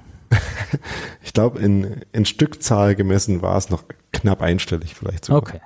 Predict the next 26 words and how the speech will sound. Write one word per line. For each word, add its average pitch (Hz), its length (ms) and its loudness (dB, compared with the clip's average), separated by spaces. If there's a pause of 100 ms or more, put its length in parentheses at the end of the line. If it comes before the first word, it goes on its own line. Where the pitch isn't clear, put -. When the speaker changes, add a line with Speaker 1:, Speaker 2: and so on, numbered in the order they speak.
Speaker 2:
na 95 140 -6
gut, - 220 -16
okay, - 160 -16 (120)
das - 200 -20
ist 87 120 -20
ja 82 60 -18
noch. 85 200 -18 (680)
Speaker 1:
Ja. 87 100 -18 (840)
Ja, 127 140 4
und 123 120 2
ich 107 100 -4
hab, 110 120 2
äh, 92 760 2
äh, 92 120 -2
ganz 98 240 0
leckeren 92 340 2
Kava 90 300 2
getrunken 80 300 -4
noch 82 140 -4
an 80 100 -2
einer 101 200 -4
Stelle, 98 220 -8
das 101 200 -8
war - 80 -6
ganz - 140 -12
gut. - 200 -16